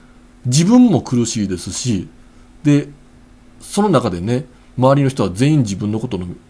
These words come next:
敵でも味方でもない十人っていうのはね、もう最悪ですよね。人間関係、これ本当にもうしんどくてしんどくて仕方がない。うん。だからあの、職場でもね、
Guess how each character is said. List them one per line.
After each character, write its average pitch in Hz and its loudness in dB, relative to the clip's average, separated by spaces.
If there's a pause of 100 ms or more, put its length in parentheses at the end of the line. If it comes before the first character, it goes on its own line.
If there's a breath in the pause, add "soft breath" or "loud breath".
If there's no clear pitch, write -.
敵 143 -4
で 147 2
も 104 0
味 101 -4
方 120 -2
で 123 -2
も 101 -4
な 87 -6
い 85 -8
十 95 -4
人 85 -8
っ - -20
て 87 -14
い 87 -12
う 92 -16
の 90 -14
は 90 -14
ね、 90 -10
も 87 -12
う - -16
最 190 -4
悪 185 -2
で 151 2
す - -8
よ 104 -4
ね。 90 -6 (460 loud breath)
人 160 4
間 175 0
関 175 -2
係、 107 -4
こ 98 -6
れ 92 -4
本 131 -4
当 139 -2
に 127 0
も 90 -6
う - -10
し - -4
ん 175 2
ど 196 2
く 190 -4
て 101 -4
し 98 -8
ん 95 -6
ど 92 -6
く 95 -14
て - -10 (440)
仕 - -14
方 110 -6
が 92 -8
な 87 -10
い。 - -16 (340)
う 101 -8
ん。 87 -8 (360 loud breath)
だ 127 0
か - -2
ら 98 -2
あ 98 -2
の、 90 -6
職 165 -2
場 170 4
で 190 2
も 98 -2
ね、 104 -8